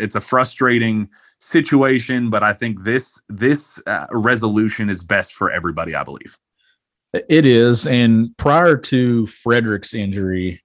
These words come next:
Speaker 2: I'm just gonna just throw this out there. I don't even know if Dante would have gotten the opportunities that he got in the non-conference schedule if C J had been healthy. I think C J was gonna get those minutes and those opportunities. So when C J got hurt,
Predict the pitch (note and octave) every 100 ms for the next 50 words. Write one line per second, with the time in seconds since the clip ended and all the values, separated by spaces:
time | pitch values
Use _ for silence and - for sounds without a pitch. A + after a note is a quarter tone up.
0 | _ - A2+ A#2 - B2 A2 G#2 G2 -
1 | G2 - A2+ G#2 G2 A2 G#2 - G2 G2
2 | G#2+ C#3 C3 A2 A2 G#2+ G2+ - A2 G#2
3 | A2+ G#2+ G#2 F#2+ G#2 G2 G2+ F#2+ F#2+ F#2+
4 | G#2 G2+ F#2+ G#2 F2+ F#2+ G#2 G2+ F#2+ -
5 | G#2+ F#2+ F#2+ F#2 F2+ F#2 F#2 F#2 E2 C2+
6 | - _ _ _ _ _ _ - A2 -
7 | A#2 G2 G2 F#2 G2 F#2 F2 E2+ - F2
8 | F2+ G#2+ - A#2 G#2+ A2+ G#2+ G2+ G#2+ G2+
9 | G#2 - G#2 G2 G#2 G#2 G2+ G#2 G2+ G2+
10 | G2 - - B2+ A2 - A2+ G#2 G2+ -
11 | C#3+ C#3 B2 G#2+ G2+ B2 G#2+ -